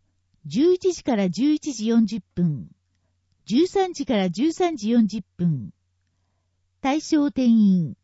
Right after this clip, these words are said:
小学三年生以上、各回六名。費用、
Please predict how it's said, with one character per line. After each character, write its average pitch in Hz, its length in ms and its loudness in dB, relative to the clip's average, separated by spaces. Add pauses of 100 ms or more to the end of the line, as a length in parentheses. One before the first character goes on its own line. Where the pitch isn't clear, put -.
(440)
小 339 380 2
学 359 180 0
三 349 300 0
年 339 180 -4
生 339 240 0
以 311 120 -2
上、 180 440 -2 (380)
各 - 300 -2
回 185 260 -2
六 190 260 -4
名。 160 380 0 (920)
費 339 200 0
用、 185 340 0